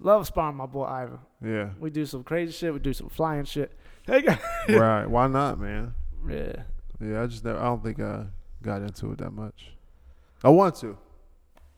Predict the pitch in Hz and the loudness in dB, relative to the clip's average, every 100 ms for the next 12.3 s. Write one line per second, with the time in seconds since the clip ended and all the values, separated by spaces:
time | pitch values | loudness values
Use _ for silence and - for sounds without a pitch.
0 | _ - - - - - - 131 151 147 | _ -20 -20 -20 -20 -20 -18 -12 -8 -10
1 | - 123 127 143 131 123 139 185 175 165 | -10 -4 6 8 8 10 12 12 10 6
2 | 147 135 151 143 104 104 - - - - | 6 6 6 6 0 -10 -14 -16 -16 -14
3 | 135 135 127 127 127 123 104 - - - | -12 -10 -10 -10 -10 -10 -10 -10 -10 -8
4 | - - - - 208 247 269 277 277 277 | -6 -6 -8 -10 -8 -6 -4 -4 -2 0
5 | 285 269 269 277 - 262 311 320 - 220 | 0 2 4 2 -2 6 8 6 6 10
6 | 156 127 120 - 226 190 202 190 131 156 | 10 8 0 8 12 12 12 10 10 8
7 | 190 120 123 120 - 180 - - 139 185 | 6 4 0 -2 0 0 -2 2 6 10
8 | 202 247 151 135 139 139 147 131 123 107 | 10 10 10 10 8 8 4 4 2 0
9 | 78 92 - 120 - 147 - 127 - 160 | -8 -10 -6 -4 0 2 6 6 6 6
10 | 139 110 113 113 117 110 107 113 120 110 | 6 4 0 -4 -4 -4 -4 -4 -2 -4
11 | 104 127 120 101 98 98 101 - - 143 | -2 -2 -2 -6 -12 -10 -10 -8 -6 -2
12 | 151 208 - | -2 0 -2